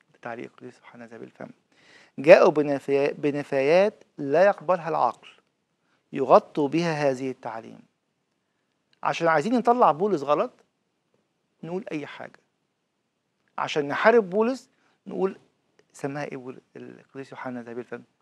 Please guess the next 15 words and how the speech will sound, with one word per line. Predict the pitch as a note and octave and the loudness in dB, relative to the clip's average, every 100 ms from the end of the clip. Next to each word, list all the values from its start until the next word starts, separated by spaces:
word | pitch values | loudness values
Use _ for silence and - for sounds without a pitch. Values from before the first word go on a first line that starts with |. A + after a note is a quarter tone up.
| _ | _
نفايات | C3 - B2+ A#2+ A2 - _ _ _ _ _ _ _ _ | -20 -14 -12 -10 -12 -16 _ _ _ _ _ _ _ _
لا | C#3+ C#3+ | -2 0
يقبلها | F#3 - E3 D3+ | 0 -2 -6 -8
العقل، | C#3+ B2 - - - _ _ _ _ _ - | -6 -6 -6 -12 -20 _ _ _ _ _ -8
يغطوا | C3+ C#3 F#3 - | -2 0 0 -4
بها | C3 D3+ C#3 C3 | -6 -4 -4 -8
هذه | A#2+ B2+ | -10 -14
التعليم، | B2 B2 A2+ A#2+ A2 G2+ _ _ _ | -10 -8 -8 -8 -14 -20 _ _ _
اللي | C3 B2+ | -12 -6
هو | B2+ | -6
إيه؟ | C3 - | -6 -8
الإنجيل | C#3 B2 B2+ B2+ | -12 -16 -14 -14
الحقيقي. | A#2 - - C3 - - _ _ _ _ _ _ _ _ _ _ _ _ _ _ - - _ - | -14 -18 -20 -20 -20 -20 _ _ _ _ _ _ _ _ _ _ _ _ _ _ -20 -20 _ -10
لذلك | C3+ C3+ F#3+ F#3 - | -2 4 4 4 0
أشار | C#3 - E3+ C#3+ B2 | -4 -2 2 4 2